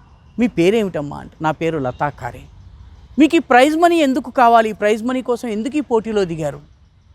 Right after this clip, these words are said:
అయితే, "నా భర్త హాస్పిటల్లో పడున్నాడు, ఆయనకు ఎంఆర్ఐ స్కాన్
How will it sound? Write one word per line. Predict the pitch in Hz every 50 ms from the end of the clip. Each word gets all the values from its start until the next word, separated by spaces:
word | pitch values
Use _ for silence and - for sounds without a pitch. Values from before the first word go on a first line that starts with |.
| _ _ _ _ _ _ _ -
అయితే, | - 160 175 202
"నా | 190 180 165
భర్త | 147 117 - - 147 147 - - 196
హాస్పిటల్లో | 175 147 147 139 143 - - - 151 - 139 135 131 127
పడున్నాడు, | 120 - 117 107 110 110 107 117 131 196 269 _ _ _ _ _ _ _ _ _ _ _ _ _ _ _ _ -
ఆయనకు | - 185 202 214 220 208 - - - -
ఎంఆర్ఐ | 160 165 175 190 214 233 240 240 233
స్కాన్ | 220 - - - 165 165 156 143